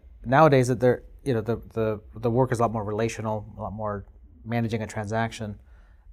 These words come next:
but the calculation of the metrics really shouldn't have been a, a person's job.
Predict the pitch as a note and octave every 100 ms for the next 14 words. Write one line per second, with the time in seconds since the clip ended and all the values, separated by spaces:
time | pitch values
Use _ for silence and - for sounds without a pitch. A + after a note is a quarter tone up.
0 | - G2+ - G#2+ G#2+ G#2 G2 - - -
1 | - - - - - - C#3 - A2 B2
2 | C#3 - A#2+ G#2 G#2 A#2+ - A2+ F#2+ -
3 | - - - - - - - B2+ F#3 C3
4 | - E3 C#3 A2 B2+ A#2 G#2 - A2 G2+
5 | G#2+ - E3+ B2+ - F#2+